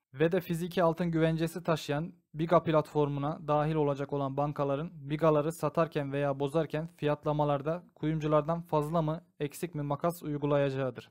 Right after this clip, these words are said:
Sonuç olarak arkadaşlar, Türk finans sistemine katkısı ise öncü olma rolüyle blok zincir teknolojisinin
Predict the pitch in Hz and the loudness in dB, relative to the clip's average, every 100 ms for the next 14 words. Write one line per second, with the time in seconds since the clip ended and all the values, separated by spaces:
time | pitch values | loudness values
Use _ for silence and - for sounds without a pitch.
0 | _ - 165 170 165 147 139 139 135 131 | _ -8 -4 -2 0 0 0 -4 -6 -6
1 | 127 - 175 165 _ _ - 190 170 156 | -8 -4 -4 -4 _ _ -4 -4 -4 -2
2 | 165 170 147 - 147 143 139 151 147 - | -2 -2 -8 -6 -6 -6 -4 -4 -4 -6
3 | 156 156 165 - _ - 135 156 160 156 | -8 -6 -8 -12 _ -16 -8 -6 -4 -4
4 | 151 151 160 156 147 156 151 143 147 143 | -4 0 0 2 2 2 0 -2 -4 -2
5 | 160 - 151 143 143 151 151 139 131 143 | -4 -4 -6 -6 -6 -4 -4 -6 -6 -8
6 | 165 165 | -8 -12